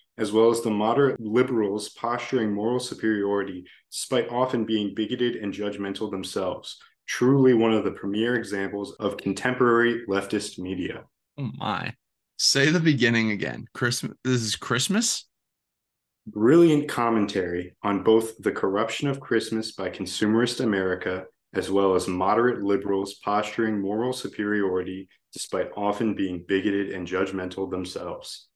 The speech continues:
Speaker 2: Yeah, so it's like a superficial Christmas movie, or, like, has superficial people. I don't know that this, like, hard critique of the left is coming from you,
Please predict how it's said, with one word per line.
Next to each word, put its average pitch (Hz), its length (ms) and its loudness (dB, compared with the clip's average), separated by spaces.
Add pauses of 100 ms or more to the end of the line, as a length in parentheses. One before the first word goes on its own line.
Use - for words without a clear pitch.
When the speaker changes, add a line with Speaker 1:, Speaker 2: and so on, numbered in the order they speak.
(440)
Speaker 2:
Yeah, - 40 -20 (180)
so - 240 -14
it's - 220 -14
like 113 80 -16
a - 140 -20
superficial - 1400 -8
Christmas - 500 -10
movie, 120 580 0 (540)
or, 107 60 -6
like, 104 220 -4
has 107 300 2
superficial - 540 -8
people. 113 580 0 (240)
I - 60 2
don't 127 300 4
know 120 320 6
that 107 140 0
this, - 240 -2
like, - 260 -4 (1000)
hard 113 440 -2
critique - 520 -4
of 110 120 -4
the 80 60 -12
left 113 480 -4
is 139 160 -10
coming 101 380 -2
from 98 220 -4
you, 98 400 -2